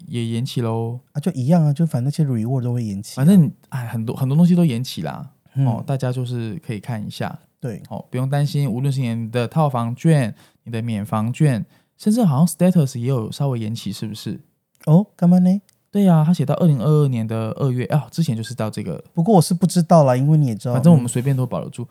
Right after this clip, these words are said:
Speaker 2: 嗯。
Speaker 1: <laughs> 讲话很，很讨人厌，
Speaker 2: 就
Speaker 1: 有没有？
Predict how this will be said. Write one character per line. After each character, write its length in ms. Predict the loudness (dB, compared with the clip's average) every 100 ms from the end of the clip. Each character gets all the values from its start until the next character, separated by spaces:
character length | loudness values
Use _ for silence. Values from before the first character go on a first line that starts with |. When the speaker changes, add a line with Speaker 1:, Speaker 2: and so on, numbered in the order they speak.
| -4
Speaker 2:
嗯。 220 | 0 6 6 4 -8 2 2
Speaker 1:
<laughs> 640 | 4 4 6 4 2 -8 0
讲 160 | 4
话 80 | 6
很， 160 | 6 6 0 -12 0
很 160 | 2
讨 180 | 4 4
人 160 | 2 4
厌， 80 |
Speaker 2:
就 60 | 6
Speaker 1:
有 120 | 6
没 120 | 4
有？ 180 | 4 2